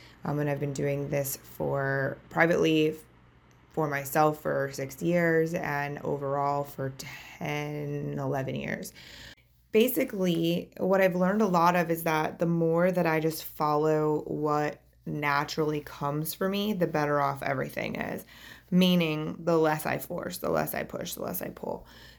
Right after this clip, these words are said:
And what I didn't know at the time, and what I've learned to know now is that it's called alignment.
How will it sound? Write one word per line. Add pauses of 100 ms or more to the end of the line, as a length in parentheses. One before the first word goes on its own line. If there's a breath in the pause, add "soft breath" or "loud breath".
And
what
I
didn't
know
at
the
time, (180)
and
what
I've
learned
to
know
now
is
that
it's
called
alignment.